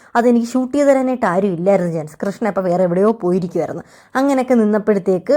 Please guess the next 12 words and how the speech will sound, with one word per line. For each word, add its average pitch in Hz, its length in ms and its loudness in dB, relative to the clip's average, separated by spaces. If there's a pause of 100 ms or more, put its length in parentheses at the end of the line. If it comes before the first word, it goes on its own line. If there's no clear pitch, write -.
(160)
ഞാനും 190 280 -4
കൃഷ്ണയായിട്ട് 196 380 -6
ഇപ്പം 214 100 0
എന്തോ 190 240 2
ഒക്കെ 233 120 -2
ഇങ്ങനെ 240 160 0
സംസാരിച്ചുകൊണ്ടിരിക്കുകയാണ്. 214 800 0
"നമുക്ക് 196 240 -2
ട്രിവാൻഡ്രത്ത് 190 520 0
കുറേ 196 180 4
ബന്ധുക്കാരൊക്കെ 180 640 0
ഉണ്ട്, 180 320 0